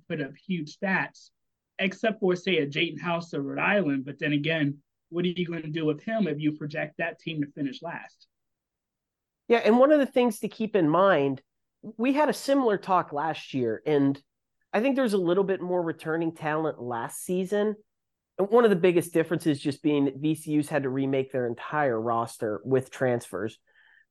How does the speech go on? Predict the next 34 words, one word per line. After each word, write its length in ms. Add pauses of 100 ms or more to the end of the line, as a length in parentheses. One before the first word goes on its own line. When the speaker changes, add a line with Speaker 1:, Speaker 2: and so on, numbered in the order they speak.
Speaker 2:
But 300 (440)
there 100
were 60
only 180
four 340
transfers 500
who 140
made 260
the 80
all-conference 600
team 200
last 340
year. 300 (440)
And 200
one 160
of 80
them, 160
in 100
Brandon 360
Johns 340
Junior, 420
I 60
think 340
was 400 (160)
a, 140
a 60
pretty 260
big 220
surprise 500
to 140
a 20
lot 220
of 80
people. 480